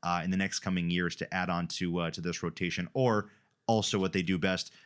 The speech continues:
just bring up guys from the minors who are automatic stars, it feels like, or guys that can be very impactful. So that's the last thing I'll touch on for the Dodgers, Alex. They, <laughs> they, they've, it seems like right now they have, um,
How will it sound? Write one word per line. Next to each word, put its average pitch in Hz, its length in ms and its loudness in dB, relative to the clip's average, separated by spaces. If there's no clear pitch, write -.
just - 240 0
bring 101 240 2
up 98 140 -2
guys 92 280 0
from 92 220 -4
the 90 80 0
minors 90 460 0
who 92 300 0
are 90 280 -2
automatic 95 460 0
stars, 87 400 0
it 64 80 -12
feels 80 280 -2
like, 82 220 -2
or 87 80 0
guys 92 220 0
that 90 140 -4
can 87 100 -8
be 82 100 -2
very 90 260 0
impactful. - 560 -6
So 87 220 -2
that's 135 240 2
the 127 60 2
last 123 180 2
thing 110 80 0
I'll 104 80 0
touch 98 280 -2
on 98 120 0
for 90 80 -8
the 85 80 -4
Dodgers, 87 500 0
Alex. 90 320 -2
They, 87 460 -2
<laughs> - 80 -12
they, 131 160 0
they've, 101 300 0
it 101 120 -4
seems 123 220 2
like 104 140 4
right 101 120 4
now 98 200 2
they 95 240 4
have, 87 180 -2
um, 80 460 -2